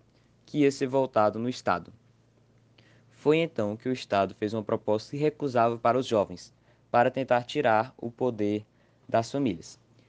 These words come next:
Ele propôs para eles a liberdade, pois antes tudo que faziam era seguir as regras dos patriarcas,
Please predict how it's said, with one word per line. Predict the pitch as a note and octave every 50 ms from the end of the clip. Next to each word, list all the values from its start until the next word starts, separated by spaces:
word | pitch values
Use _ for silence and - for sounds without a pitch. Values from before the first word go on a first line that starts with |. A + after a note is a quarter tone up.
| _ _ _ _
Ele | C3+ C#3+ D#3+
propôs | D#3+ D#3 D3+ C#3+ - C#3 C#3 C3
para | - - A2 A2
eles | A#2 A#2 A2 G2 - - - - _ _ _ _
a | - C3+ C#3 C#3
liberdade, | D#2 A2 C#3 C3 C#3+ C3+ - G2+ G#2 F#2 F2+ E2+ - - - _ _ _ _ _ _ _ _ _ _ _ _
pois | - C#3+ D3 C#3 C3+
antes | D3+ D#3+ D#3+ - - - - _
tudo | - D3 D#3 D#3+
que | D#3 D#3+ D#3+
faziam | - - C#3 A#2 A2 G#2 A#2+ A#2 G#2 - - _
era | - A2 B2 B2+
seguir | - - B2+ A2+ A#2 C3+ D3+ D3+
as | D#3+ D3+ -
regras | - G#2 G2+ F2 G2+ F#2
dos | G#2 G#2 -
patriarcas, | - A2 G#2+ - - A#2+ G#2+ F#2 F#2+ G#2+ - - B2+ - -